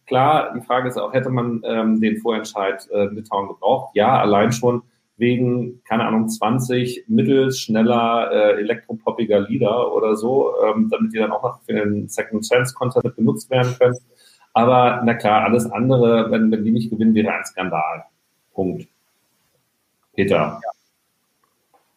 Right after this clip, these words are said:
Speaker 2: Als, äh, Flo vorhin gesagt hat, äh, das wird, äh, ganz sicher im Finale, äh, weit oben landen, dachte ich, er meint den echten E S C.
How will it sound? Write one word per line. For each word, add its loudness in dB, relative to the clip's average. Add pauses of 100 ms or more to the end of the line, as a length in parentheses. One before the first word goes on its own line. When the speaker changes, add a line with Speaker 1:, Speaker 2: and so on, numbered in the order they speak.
(760)
Speaker 2:
Als, -4
äh, -2
Flo 2
vorhin 0
gesagt 0
hat, 2 (560)
äh, 6
das -2
wird, 2
äh, -4
ganz -6
sicher -2
im -12
Finale, -2
äh, 0
weit 2
oben 0
landen, -2 (340)
dachte 0
ich, 0
er 2
meint -4
den -4
echten -6
E -6
S -10
C. -8